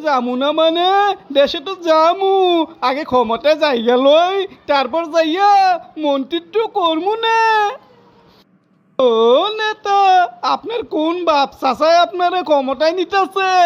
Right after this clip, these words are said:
মন্ত্রিত্ব দিতেছে, তারপরে দেশে যাইবেন? এই বেদব, মুখে মুখে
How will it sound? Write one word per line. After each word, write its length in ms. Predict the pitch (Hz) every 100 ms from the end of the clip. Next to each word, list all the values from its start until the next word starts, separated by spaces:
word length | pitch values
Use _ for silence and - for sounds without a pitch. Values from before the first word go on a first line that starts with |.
| 339 320 320
মন্ত্রিত্ব 420 | 269 240 277 370 381
দিতেছে, 520 | 370 381 370 359 349 349 320 285 -
তারপরে 500 | 277 233 190 247 285 339
দেশে 220 | 370 381 349
যাইবেন? 680 | 349 359 359 359 370 370 392 480 622 605 523 466 - _ _ _ _ _ - - 320
এই 280 | 247 254 320 349
বেদব, 520 | 381 370 370 370 392 - - 285
মুখে 240 | 269 247 254
মুখে 180 | 277